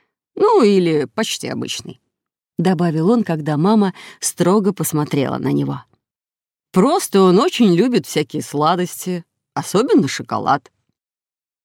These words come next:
«Я тоже очень люблю всякие сладости, особенно тянучки и вафли.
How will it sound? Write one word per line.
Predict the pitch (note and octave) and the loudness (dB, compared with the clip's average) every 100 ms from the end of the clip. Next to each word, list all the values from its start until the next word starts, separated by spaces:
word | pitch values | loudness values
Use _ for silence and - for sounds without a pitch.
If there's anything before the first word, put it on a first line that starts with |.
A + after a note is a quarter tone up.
| - | -6
«Я | D4+ D4 | -2 0
тоже | C#4+ D#4+ D4 | 0 0 2
очень | B3+ A#3+ B3 | 0 0 -4
люблю | B3+ A#3+ D#4 | -2 0 0
всякие | F#4 C#4 D4+ F4 | 0 -2 -2 -2
сладости, | D#4+ B3+ F#3 - - F#3 _ _ - | 0 0 -2 -10 -14 -18 _ _ -4
особенно | B3 F4 D4+ D#4+ D#4 - _ - | -2 0 0 0 0 -6 _ -4
тянучки | - C#4+ A#4+ - F#3+ | 0 2 0 0 0
и | F3 | 2
вафли. | F#3+ C4+ C#4 C4+ | 4 2 0 -12